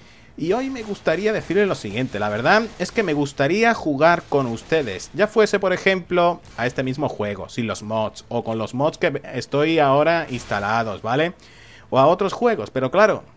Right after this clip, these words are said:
¿qué es lo más difícil de todo? Lo más difícil de todo es quedar. La mayoría de ustedes, la mayoría de mis seguidores, ¿vale? Sois mexicanos. Y lo que mata primero es el horario.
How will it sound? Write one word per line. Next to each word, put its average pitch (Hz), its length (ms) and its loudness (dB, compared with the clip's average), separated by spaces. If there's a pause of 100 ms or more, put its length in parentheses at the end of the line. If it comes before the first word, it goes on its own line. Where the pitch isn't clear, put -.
(220)
¿qué 214 420 2
es - 260 -8
lo 160 160 -2
más 170 220 -6
difícil 151 460 -6
de 139 140 0
todo? 147 340 0 (500)
Lo 143 100 -2
más 185 220 0
difícil 196 360 -2
de 143 120 -2
todo 151 180 2
es 135 80 -2
quedar. 90 460 -6
La 110 120 -6
mayoría 135 360 0
de 208 80 6
ustedes, 160 500 0
la 104 80 -6
mayoría 101 320 -6
de 139 80 -2
mis 131 140 -6
seguidores, 113 480 -4
¿vale? 139 300 -4 (120)
Sois 147 500 -4
mexicanos. 107 920 -10 (760)
Y 147 200 4
lo 143 180 6
que 139 100 2
mata 196 300 4
primero 185 460 0
es 180 300 -6
el 135 180 2
horario. 110 480 0